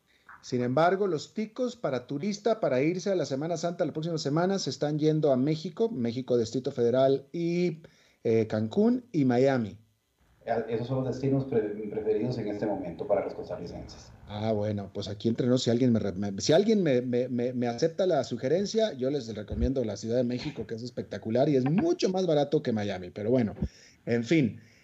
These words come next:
Speaker 1: Ahora dime, eh, ¿cómo se está perfilando el turista hacia, pues, el caso que te ocupa, que es Costa Rica, pero si puedes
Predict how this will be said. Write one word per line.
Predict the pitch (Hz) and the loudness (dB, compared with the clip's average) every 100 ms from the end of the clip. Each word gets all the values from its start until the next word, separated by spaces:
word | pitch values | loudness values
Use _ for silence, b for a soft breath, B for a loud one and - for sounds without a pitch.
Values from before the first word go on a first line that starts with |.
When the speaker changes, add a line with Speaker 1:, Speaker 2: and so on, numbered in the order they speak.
| B | B
Speaker 1:
Ahora | - 147 202 | -2 2 4
dime, | 208 226 175 117 - - | 4 4 2 -2 -6 -2
eh, | 143 139 147 - - | 2 4 2 -2 -4
¿cómo | 170 185 185 185 | 0 0 0 -4
se | 180 147 | -4 -6
está | - 156 143 - | -4 -4 -4 -4
perfilando | 160 156 - 127 131 135 135 135 135 135 131 - _ _ | -4 -4 -4 -2 0 0 0 0 2 2 2 -2 _ _
el | - 113 110 107 107 | -4 0 0 -2 -4
turista | 113 123 135 - 139 143 - | 0 0 0 0 0 0 -2
hacia, | 127 127 - - 135 135 131 131 131 117 b b b b _ | 0 0 -2 0 4 6 6 4 2 0 b b b b _
pues, | 110 113 - | 0 0 -2
el | 107 107 | -6 -2
caso | 135 143 165 | -2 0 -2
que | 147 | -4
te | 120 | -2
ocupa, | 131 156 156 | -2 0 -2
que | 143 | -2
es | - | -4
Costa | 147 131 | -4 -2
Rica, | 147 202 233 | 0 0 0
pero | 139 | 0
si | 110 - | -2 -2
puedes | 117 123 | -2 -2